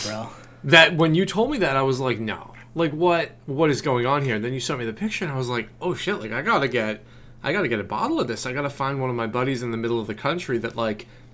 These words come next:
Speaker 2: I can trade some Treehouse beer to if they send me a bottle of Evan Williams." They're gonna be like, "Listen, why, why do you need a bottle of Evan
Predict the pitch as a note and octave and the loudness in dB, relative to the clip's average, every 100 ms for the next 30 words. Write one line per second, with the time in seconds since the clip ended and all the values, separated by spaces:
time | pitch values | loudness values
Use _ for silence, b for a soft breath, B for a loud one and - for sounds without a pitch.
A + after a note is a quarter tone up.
0 | b b - C3 B2+ B2+ - C3+ C3 A#2+ | b b -8 -6 -6 -8 -2 0 0 -2
1 | A2+ - E3+ F3+ D3+ B2+ - B2 A2 - | -8 -6 -4 -2 -2 -4 -2 -2 -2 -2
2 | A#2+ A2+ A2+ C3 B2+ A#2 A2 A#2 A2+ A#2 | -2 -2 -6 -4 -4 -4 -2 -2 -2 -4
3 | G#2+ G#2+ D#3 F#3 A2 G#2 A#2+ C3 B2 C3 | -4 -2 0 0 0 -4 -4 -2 0 0
4 | A2+ - - C3 A#2 G#2+ b b b b | -2 -4 -6 -4 -6 -10 b b b b
5 | b - - B2 C#3 E3+ G3 F#3 F#3+ - | b -18 -12 -10 -8 -6 -6 -6 -8 -10
6 | D#3+ C#3+ - F#3 G3 F#3+ F#3+ F3 F3 E3+ | -12 -8 -8 -6 -6 0 0 0 -2 -2
7 | D#3 D#3+ C#3+ | -2 -2 -2